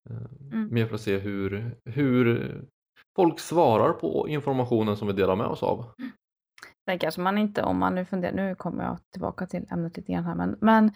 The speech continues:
Speaker 1: Mm.
Speaker 2: sen kanske man inte, om man nu funderar kring de här banorna, att faktiskt börja utesluta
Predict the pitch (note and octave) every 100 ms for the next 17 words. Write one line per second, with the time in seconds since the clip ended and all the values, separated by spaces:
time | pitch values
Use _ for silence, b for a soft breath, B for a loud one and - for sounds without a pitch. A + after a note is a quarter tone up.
0 | B C#3 F3+ G3+ F#3+ G#3 G#3 G#3+ A#3 G#3
1 | G3 G3 B3 A#3 G#3 A3+ C4+ G#4 C4+ -
2 | - G#3 F3+ D#3+ - - - - - G3
3 | F#3+ F#3+ F#3 F#2+ G3 G3 - -